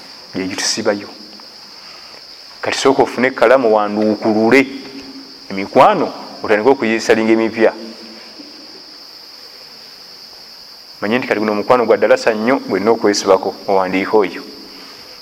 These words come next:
Ono tagwa ddalasa z'egindi, naye ka mumuwandiike. Kubanga ate emikwano we gina bajja amadalasa, ate gijja kuba gikusika gikujja mu ki?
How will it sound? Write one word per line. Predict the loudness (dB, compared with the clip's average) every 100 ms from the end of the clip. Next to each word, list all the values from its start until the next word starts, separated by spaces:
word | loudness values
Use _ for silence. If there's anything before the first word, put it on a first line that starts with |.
| -10 -2
Ono | 4
tagwa | 6 6
ddalasa | 6 4 0
z'egindi, | 0 0 -2 -2 -4 -8 -12 -18 -4
naye | 0 2
ka | 0
mumuwandiike. | 0 0 0 -2 -10 -14 -20 -20 -20 -20 -20 2
Kubanga | 6 6
ate | 4
emikwano | 0 2 2
we | 2
gina | 0 0
bajja | 0 0
amadalasa, | 0 2 2 0 -6 -12 -18 -20 -20 -18 -6 -2
ate | 0
gijja | 4 4
kuba | 4
gikusika | 0 -2 0 2
gikujja | 2 0 4 4
mu | 4
ki? | -2